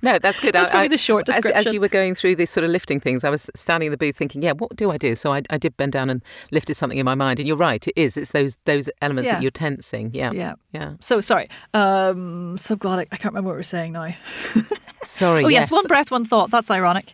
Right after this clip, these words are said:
Speaker 2: Um, yeah, so with breath and flow,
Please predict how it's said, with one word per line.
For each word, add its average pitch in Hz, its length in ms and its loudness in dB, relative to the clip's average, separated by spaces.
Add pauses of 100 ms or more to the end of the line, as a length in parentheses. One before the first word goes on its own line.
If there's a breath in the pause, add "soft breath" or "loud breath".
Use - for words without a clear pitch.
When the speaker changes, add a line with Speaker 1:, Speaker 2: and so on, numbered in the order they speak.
(680 loud breath)
Speaker 2:
Um, 214 420 2 (180)
yeah, 233 240 2
so 262 420 0 (140)
with 247 360 0
breath 262 340 2
and 254 120 -2
flow, 208 600 2